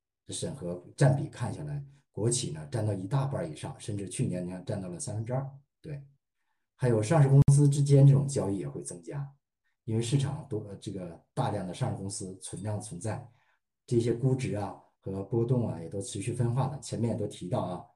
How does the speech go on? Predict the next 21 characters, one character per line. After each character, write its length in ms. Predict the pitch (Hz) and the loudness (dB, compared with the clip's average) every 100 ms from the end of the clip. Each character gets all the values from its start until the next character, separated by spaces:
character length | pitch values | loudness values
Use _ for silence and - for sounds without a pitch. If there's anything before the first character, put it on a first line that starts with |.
| _ - | _ -12
有 160 | 87 | -10
这 100 | 87 | -6
种 220 | 98 85 80 | -6 -6 -6
分 180 | 110 | -4
化。 320 | 117 - - - - _ _ | -2 -4 -6 -10 -20 _ _
那 220 | 123 110 107 - | -2 -2 -4 -6
这 100 | - | 0
些 80 | 117 | 2
上 260 | 113 175 139 | 2 4 4
市 60 | |
公 160 | 104 107 | 4 -2
司 160 | 107 | -4
之 100 | 101 | -6
间 160 | 95 92 | -6 -6
交 200 | 92 92 | -4 -4
易 100 | 101 | -4
呢 160 | 90 78 | -6 -8
也 120 | 82 | -8
会 100 | - | -6
增 180 | 120 80 | -6 -6
加。 240 | 143 - | -10 -10